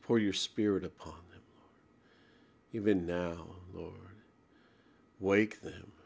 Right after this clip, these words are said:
from their sleep. Put your spirit on their heart. Convict people,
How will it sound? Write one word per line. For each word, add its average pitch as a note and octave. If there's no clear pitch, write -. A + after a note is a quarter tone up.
from F#2
their F2
sleep. F2
Put B2
your F2
spirit G#2
on E2+
their D#2+
heart. E2
Convict F#2+
people, G2